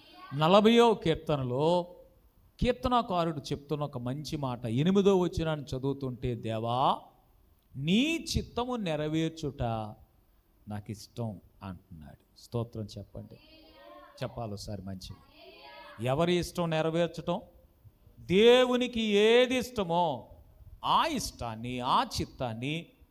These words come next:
ఆయన ఇష్టాన్ని నెరవేర్చటమే సంతోషం అని చెప్తున్నాడు. ఇదేనన్నా మీరు నేను చెప్పేది, మీరు నేను చేసేది? నాకేది ఇష్టమో అదే నాకు ఇష్టం. స్తోత్రం.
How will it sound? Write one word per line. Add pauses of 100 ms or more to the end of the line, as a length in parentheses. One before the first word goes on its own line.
(400)
ఆయన
ఇష్టాన్ని
నెరవేర్చటమే
సంతోషం
అని
చెప్తున్నాడు. (1120)
ఇదేనన్నా
మీరు
నేను
చెప్పేది, (840)
మీరు
నేను
చేసేది? (840)
నాకేది
ఇష్టమో (120)
అదే
నాకు
ఇష్టం. (240)
స్తోత్రం.